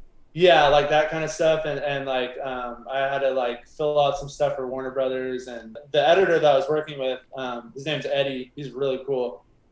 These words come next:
Um, and he was like, yeah, he, he's like, "Just for example, we've had situations where they'll actually have an artist, uh, that will work on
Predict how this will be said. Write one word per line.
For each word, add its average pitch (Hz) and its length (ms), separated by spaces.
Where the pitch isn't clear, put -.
Um, 135 260
and 127 240
he 151 200
was 139 200
like, 123 360
yeah, 147 360
he, 147 140
he's 160 140
like, 147 160
"Just 180 180
for 175 120
example, 143 640
we've 143 160
had 147 240
situations 143 880
where 131 480
they'll 143 120
actually 151 320
have 151 120
an 131 100
artist, 135 680
uh, 131 200
that 139 200
will 135 540
work 156 400
on 139 360